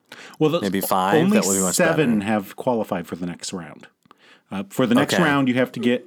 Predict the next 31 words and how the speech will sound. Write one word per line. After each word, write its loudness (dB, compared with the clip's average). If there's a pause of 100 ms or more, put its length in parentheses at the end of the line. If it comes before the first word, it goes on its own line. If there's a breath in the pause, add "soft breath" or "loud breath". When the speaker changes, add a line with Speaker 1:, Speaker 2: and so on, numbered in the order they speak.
Speaker 1:
at -4
least -2
five -6
percent -4 (160)
on -2
a 2
national -2
poll, -4
I -8
believe -2
it -2
is. -2
Speaker 2:
Okay. -2
Speaker 1:
And 2
a -2
hundred -2
and 2
sixty -6
thousand -2
individual -2
donors. -6
Speaker 2:
On -4
which -4
national -4
poll? -6 (200)
Speaker 1:
Uh, 0 (200)
I'm 2
one 2
of -2
the, -2
like, -4